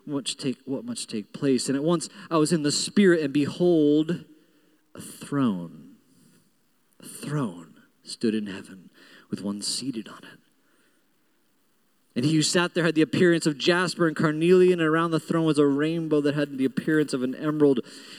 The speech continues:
And around the throne were twenty-four thrones and twenty-four elders in white garments with golden crowns. And from the throne came flashes of lightning and rumbles of thunder.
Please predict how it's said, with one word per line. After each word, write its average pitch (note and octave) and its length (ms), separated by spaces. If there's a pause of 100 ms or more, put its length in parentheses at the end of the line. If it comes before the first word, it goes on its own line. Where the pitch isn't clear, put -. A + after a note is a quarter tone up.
(120)
And F#3 80
around F#3+ 160
the F3+ 80
throne G3+ 200
were G3+ 80
twenty-four A3 580
thrones F3 440
and F3 140
twenty-four G#3+ 480
elders F#3+ 760 (760)
in D3+ 120
white E3+ 220
garments D3+ 400
with A#2+ 100
golden B2+ 360
crowns. - 760 (1120)
And A#2 160
from C3 160
the B2 80
throne C3 340
came B2 200
flashes C3 440
of A#2+ 100
lightning A#2 400
and G#2 120
rumbles G2+ 420
of F2+ 80
thunder. - 720